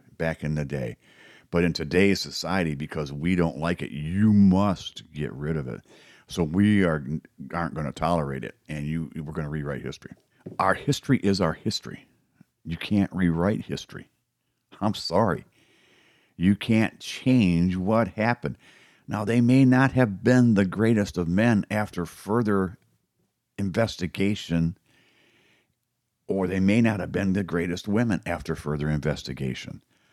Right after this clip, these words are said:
Okay. But to make it so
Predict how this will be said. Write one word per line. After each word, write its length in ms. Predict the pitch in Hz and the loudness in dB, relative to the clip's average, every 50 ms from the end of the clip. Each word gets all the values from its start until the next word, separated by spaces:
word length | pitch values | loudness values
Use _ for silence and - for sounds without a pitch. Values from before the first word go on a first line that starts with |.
| _ _ _ _ _ _ _ _ - | _ _ _ _ _ _ _ _ -2
Okay. 540 | - 95 104 - - 98 85 80 90 104 - _ _ _ _ _ _ _ _ _ _ _ _ _ _ _ _ _ _ _ _ _ _ _ _ _ _ | 0 0 0 0 2 2 2 4 2 0 -4 _ _ _ _ _ _ _ _ _ _ _ _ _ _ _ _ _ _ _ _ _ _ _ _ _ _
But 180 | - 87 82 - | 2 2 2 0
to 120 | - 95 | -2 -2
make 380 | 90 87 87 92 98 104 - - | 0 2 2 2 2 0 0 -2
it 200 | 104 82 - _ - | -4 -4 -4 _ -8
so 720 | - - - - - - 196 202 117 123 131 143 139 - | -4 0 0 0 2 2 2 2 4 4 4 2 2 0